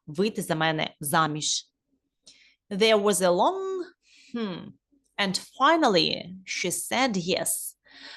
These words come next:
Була довга, хм, але врешті-решт вона погодилася. Була довга пауза. Потягнула резину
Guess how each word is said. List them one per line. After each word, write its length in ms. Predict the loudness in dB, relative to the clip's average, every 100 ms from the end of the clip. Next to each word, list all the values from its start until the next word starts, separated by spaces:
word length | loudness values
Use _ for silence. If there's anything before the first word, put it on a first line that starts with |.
| -10
Була 300 | 2 6 6
довга, 680 | 4 4 4 4 4 4 2 -4 _ -18 -6
хм, 240 | -4 -4 -8 _ _ 2
але 460 | 4 6 4 0 -4
врешті-решт 720 | -2 -2 -2 -2 -2 -2 -8
вона 520 | -6 -4 0 0 0 _ 0
погодилася. 760 | 2 2 2 0 -2 -6 -12 -14 _ -20 -20 -14
Була 220 | -2 0 2
довга 500 | 0 0 -2 -6 -8 _ _
пауза. 1160 | 4 6 8 6 2 -4 -6 0 4 4 2 -4 _ _ _ _ _ _ _ _ _ _ _ _ _ -8
Потягнула 960 | -4 -4 -4 -2 -2 -2 -2 -4 -8 _ -6
резину 760 | -2 -2 -2 -2 -2 -6 -12